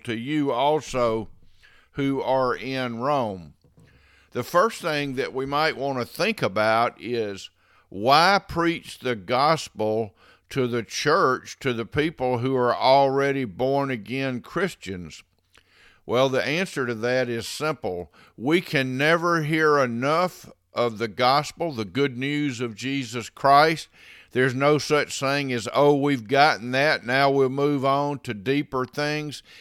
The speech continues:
He is the deeper things. He's the deepest thing.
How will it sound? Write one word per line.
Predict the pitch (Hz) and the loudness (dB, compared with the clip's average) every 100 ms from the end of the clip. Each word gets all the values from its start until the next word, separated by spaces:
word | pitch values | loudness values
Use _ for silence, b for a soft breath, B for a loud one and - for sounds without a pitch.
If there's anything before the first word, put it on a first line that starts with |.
| B | B
He | 156 160 160 143 175 | 0 0 0 4 4
is | 180 139 104 | 4 0 -2
the | 123 | -4
deeper | 98 104 135 - 113 | -4 -2 -2 -2 -4
things. | 110 123 117 101 92 | -4 -4 -4 -4 -4
He's | 135 147 120 | -4 -4 -4
the | 139 | -8
deepest | 98 139 165 160 107 101 - | -4 -4 -4 -4 -8 -8 -6
thing. | 117 110 98 87 | -4 -4 -6 -12